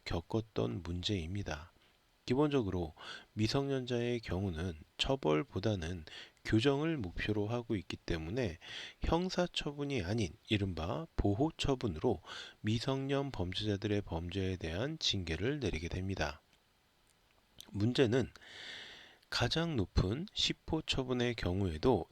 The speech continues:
단일 사건으로는 거의, 어, 이 처분이 내려지지 않고요. 장기간 다수의 범죄를 저질렀을 때 이 십 호 처분이 내려지게 됩니다.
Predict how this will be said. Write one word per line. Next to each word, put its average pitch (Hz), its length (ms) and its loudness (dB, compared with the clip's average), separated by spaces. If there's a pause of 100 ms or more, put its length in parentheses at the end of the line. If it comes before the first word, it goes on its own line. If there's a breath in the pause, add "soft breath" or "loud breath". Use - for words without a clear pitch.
단일 135 440 2
사건으로는 123 960 0
거의, 101 540 2 (440 loud breath)
어, 78 220 -4 (260)
이 104 100 -2
처분이 135 420 0
내려지지 104 520 0
않고요. 98 640 -2 (420 loud breath)
장기간 123 840 2
다수의 143 600 0
범죄를 107 760 0
저질렀을 101 600 -2
때 98 340 4 (640 loud breath)
이 95 320 -2
십 - 240 -4
호 127 80 -2
처분이 104 580 -4 (120)
내려지게 82 420 -4
됩니다. 92 540 -4